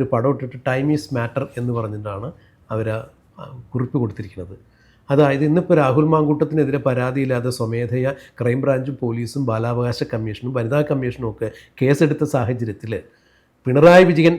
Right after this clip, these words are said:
സർക്കാരിന്, ഒന്നാം പിണറായി വിജയൻ സർക്കാരിലെ മന്ത്രിമാരായിരുന്ന തോമസ് ഐസക്കിനെതിരെയും കടകംപള്ളി സുരേന്ദ്രനെതിരെയും ലൈംഗിക ആരോപണങ്ങൾ സ്വപ്ന സുരേഷ് ഉയർത്തിയപ്പോൾ അതിനെതിരെ ഒരക്ഷരം പോലും പറയാതെ,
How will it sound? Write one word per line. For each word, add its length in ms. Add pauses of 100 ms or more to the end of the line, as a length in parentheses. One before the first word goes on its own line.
സർക്കാരിന്, 520
ഒന്നാം 220
പിണറായി 300
വിജയൻ 280
സർക്കാരിലെ 500
മന്ത്രിമാരായിരുന്ന 760
തോമസ് 340
ഐസക്കിനെതിരെയും 600 (320)
കടകംപള്ളി 500
സുരേന്ദ്രനെതിരെയും 800 (340)
ലൈംഗിക 460 (280)
ആരോപണങ്ങൾ 680 (300)
സ്വപ്ന 400
സുരേഷ് 360 (200)
ഉയർത്തിയപ്പോൾ 580 (440)
അതിനെതിരെ 500 (200)
ഒരക്ഷരം 560
പോലും 260 (400)
പറയാതെ, 440